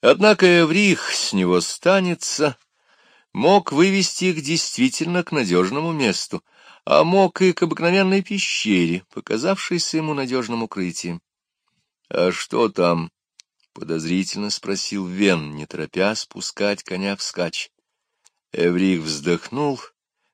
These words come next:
пожал плечами и просто ответил: «Там врата в мой мир». «Как?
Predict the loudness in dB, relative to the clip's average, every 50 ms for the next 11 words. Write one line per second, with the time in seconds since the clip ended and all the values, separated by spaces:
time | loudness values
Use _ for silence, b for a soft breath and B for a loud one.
0 | _ _ -8 -6 -2 0 2 2 2 0 -2 -8 -6 -4 -2 -2 0 0 -2 -2
1 | -4 -8 -12 _ _ _ _ _ _ _ _ _ _ _ -12 -10 -8 -6 -6 -6
2 | -6 -8 -10 -12 -14 -14 -10 -8 -8 -8 -8 -8 -12 -14 -16 -18 _ _ _ _
3 | _ _ _ _ _ _ _ _ _ _ _ _ _ _ _ _ _ 4 4 6
4 | 6 4 2 0 -6 -12 -20 _ _ _ _ _ _ _ _ _ _ _ _ _
5 | _ _ _ _ _ -10 -4 0 2 2 2 0 0 4 4 6 6 4 2 0
6 | -2 -2 -2 -2 -2 -2 -4 -4 -4 -6 -8 -10 -16 -20 _ _ _ _ _ _
7 | _ _ _ _ _ _ _ _ _ _ _ _ _ _ _ _ -6 -4 0 0
8 | 0 0 -2 -4 _ -14 -14 -14 -18